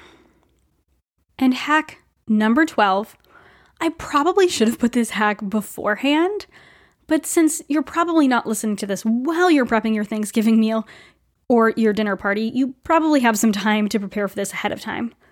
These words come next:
Arrange your fridge and your counter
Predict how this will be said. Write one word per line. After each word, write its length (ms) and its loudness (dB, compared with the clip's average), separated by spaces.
Arrange 480 2
your 140 4
fridge 640 0
and 300 2
your 140 -4
counter 680 0